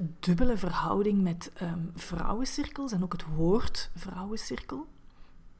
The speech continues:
<clears throat> Ik vind vrouwencirkels en vrouwen fantastisch. Daar ga ik het zelfs natuurlijk nog meer over hebben.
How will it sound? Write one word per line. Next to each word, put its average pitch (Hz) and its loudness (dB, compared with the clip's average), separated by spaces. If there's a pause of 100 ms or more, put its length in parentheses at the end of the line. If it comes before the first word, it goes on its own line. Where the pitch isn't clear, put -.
(160)
<clears throat> 220 8
Ik 170 -8
vind 190 0
vrouwencirkels 185 -4
en 180 0
vrouwen 170 -4
fantastisch. 170 -2
Daar - -6
ga 170 -6
ik 170 -10
het - -10
zelfs 180 -6
natuurlijk 175 -6
nog 170 0
meer 170 4
over 165 -4
hebben. 185 -6